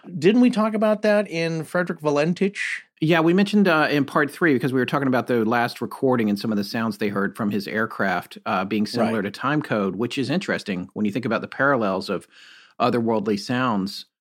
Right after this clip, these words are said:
Speaker 2: coming
Speaker 1: Yeah.
Speaker 2: across like this. And, you know, just a r-, real brief explanation of it is that it's a frame of reference for syncing, for synchronization in video sources. Uh, that
Speaker 1: Yeah.
Speaker 2: it isn't around as much anymore in an analog form, but you used to be able to pipe it through, uh, patch bays and hear it.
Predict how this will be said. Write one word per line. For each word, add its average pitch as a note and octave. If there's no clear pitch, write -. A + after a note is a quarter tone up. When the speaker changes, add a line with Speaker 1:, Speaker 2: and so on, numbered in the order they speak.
Speaker 2:
coming B2
Speaker 1:
Yeah. F2
Speaker 2:
across D3+
like A2+
this. G2+
And, G#2
you C3
know, G#2+
just -
a C3
r-, B2+
real C#3+
brief C3
explanation A2+
of G2+
it -
is A2+
that G2+
it's G#2
a A#2+
frame F3
of B2
reference B2
for G2+
syncing, C3+
for A#2
synchronization A2
in F#2+
video A2
sources. F2+
Uh, D#3
that D#3
Speaker 1:
Yeah. G#3+
Speaker 2:
it -
isn't D#3+
around D3
as B2
much B2+
anymore A#2
in A2+
an G#2
analog C#3+
form, E2+
but -
you C3
used D3
to C3+
be A#2
able G#2
to G#2+
pipe G#2+
it -
through, G2+
uh, F#2+
patch -
bays G2+
and F#2+
hear G#2
it. -